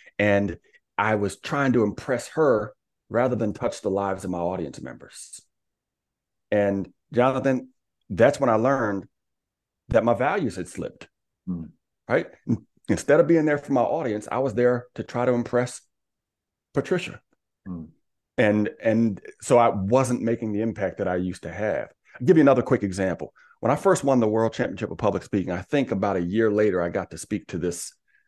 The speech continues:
Speaker 1: Toastmasters district, and it went really well. About six months later, they invited me back to speak to them again.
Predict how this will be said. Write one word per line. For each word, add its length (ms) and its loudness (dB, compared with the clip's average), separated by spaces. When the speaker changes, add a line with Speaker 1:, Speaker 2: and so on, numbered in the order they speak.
Speaker 1:
Toastmasters 720 -4
district, 380 -4
and 100 -6
it 80 -8
went 200 -8
really 320 -4
well. 420 -10
About 220 -4
six 220 -6
months 200 0
later, 220 4
they 120 -2
invited 320 0
me 80 -4
back 360 -2
to 100 -10
speak 220 -8
to 100 -8
them 140 -2
again. 320 -4